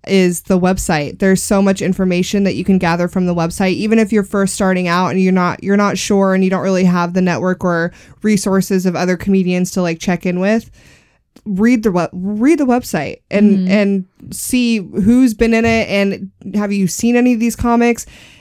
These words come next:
Speaker 1: If you're new and you are looking at the website and there are past comics that you've seen on, or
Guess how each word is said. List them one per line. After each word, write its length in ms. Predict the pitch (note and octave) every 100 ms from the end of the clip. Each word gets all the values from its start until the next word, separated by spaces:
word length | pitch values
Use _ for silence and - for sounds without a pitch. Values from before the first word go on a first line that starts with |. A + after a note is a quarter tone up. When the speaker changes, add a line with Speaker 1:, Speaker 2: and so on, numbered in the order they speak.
| _
Speaker 1:
If 140 | A3 B3
you're 180 | D#4 E4
new 540 | A3+ G3 G#3+ B3+ D#4
and 340 | D4 A3 G#3
you 420 | G3 G3+ G3+ G3+ G#3
are 220 | - G3
looking 300 | F#3+ G3+ G3+
at 80 | F#3+
the 80 |
website 380 | F#3 F3+ F#3+ G3
and 80 | F#3
there 120 | F3
are 180 | C3 F3+
past 360 | F3+ G3 F#3+ -
comics 420 | F#3+ F3+ F#3 F3+
that 80 | E3+
you've 160 | F3+
seen 260 | - F3+ F3
on, 160 | E3+ -
or 240 | F#3 F3